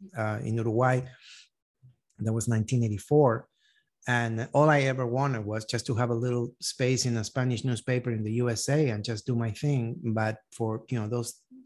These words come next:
unexpected things in life, uh, I ended up writing in English, uh,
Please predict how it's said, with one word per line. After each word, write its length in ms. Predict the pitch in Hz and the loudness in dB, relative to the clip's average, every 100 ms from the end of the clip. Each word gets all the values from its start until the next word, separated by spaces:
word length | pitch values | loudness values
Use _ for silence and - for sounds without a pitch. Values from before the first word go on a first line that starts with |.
| _ - | _ -4
unexpected 640 | 117 113 - 135 139 123 | -4 -2 0 0 0 -4
things 300 | - 127 117 | -2 -2 -2
in 120 | 117 | -2
life, 360 | 117 117 131 - _ - _ _ _ _ _ - | -2 0 -2 -4 _ -20 _ _ _ _ _ -2
uh, 360 | 120 110 107 107 - - | 0 2 0 -4 -8 -2
I 100 | 120 | 2
ended 220 | 120 123 | 2 4
up 140 | 120 117 | 2 2
writing 300 | 120 117 113 | 0 0 -2
in 140 | 113 | 0
English, 480 | 120 107 101 104 - - _ - | 2 2 0 -6 -10 -14 _ -4
uh, 300 | 107 101 107 | -2 0 -2